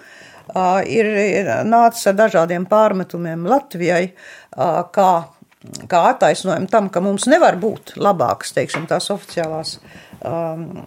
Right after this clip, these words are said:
attiecības. Un, uh, mana doma bija, ka mums ir tik tiešām, uh, jādod viņiem kaut kādas, uh, kā saka angliski, concessions, ja? Jo viņš tagad, piemēram, no Ukrainas sagaida neiespējams lietas.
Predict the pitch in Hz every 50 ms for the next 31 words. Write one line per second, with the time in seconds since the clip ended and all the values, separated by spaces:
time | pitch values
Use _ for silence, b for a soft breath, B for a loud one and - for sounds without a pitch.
0 | - - - - - - - - - - 180 196 208 202 - 277 311 302 - 370
1 | 339 302 285 - - _ _ _ _ _ - _ _ _ - 202 202 196 196 196
2 | 185 185 175 175 180 196 240 262 254 208 180 170 185 208 233 226 220 220 175 -
3 | 214 247 247 - 254 277 269 - 127 123 131 208 233 233 233 - - 247 226 190
4 | - - - - 185 - - - - 107 - - 277 311 415 403 349 - - -
5 | - - - - _ - - 196 190 190 185 175 - - - 196 - - - -
6 | - - 190 190 214 240 285 285 214 214 180 - 175 175 180 254 240 220 160 143
7 | 104 107 143 - _ _ _ _ - _ _ _ _ _ _ _ - _ - -
8 | - 226 220 240 233 - 185 170 143 135 160 156 - - - - - _ b b
9 | b b b b b b - - 190 180 180 175 - 196 190 196 - - 214 208
10 | - 226 226 220 190 - - - - 190 190 190 - 214 208 208 - - - -
11 | - - - - - 202 208 B B B B B - 202 208 208 - 226 208 202
12 | 208 254 220 202 190 185 196 196 226 226 226 - - - - - - - 113 -
13 | - - - _ _ - - 98 - - 226 220 185 156 156 156 151 - - 208
14 | 269 254 214 147 - - - - 175 170 147 120 151 151 - - - 330 330 -
15 | - - - - -